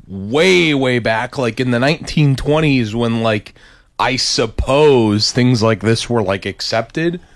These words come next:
But, like, if you did this in the nineteen eighties or in the nineteen seventies or even the sixties for that matter,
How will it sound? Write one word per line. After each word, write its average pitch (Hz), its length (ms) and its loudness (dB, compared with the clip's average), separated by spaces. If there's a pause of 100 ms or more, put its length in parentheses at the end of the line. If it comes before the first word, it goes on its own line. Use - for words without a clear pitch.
(440)
But, 143 180 0
like, 147 320 0
if 147 180 -6
you 247 180 4
did 180 240 2
this 214 220 2
in 180 120 0
the 135 100 2
nineteen 156 580 -2
eighties 143 720 -2 (960)
or 143 200 2
in 143 180 2
the 127 80 0
nineteen 156 520 -2
seventies 175 920 0 (400)
or 190 120 -2
even 196 500 2 (360)
the 139 100 -2
sixties - 880 -2 (220)
for 151 140 -2
that 131 240 -2
matter, 90 420 -6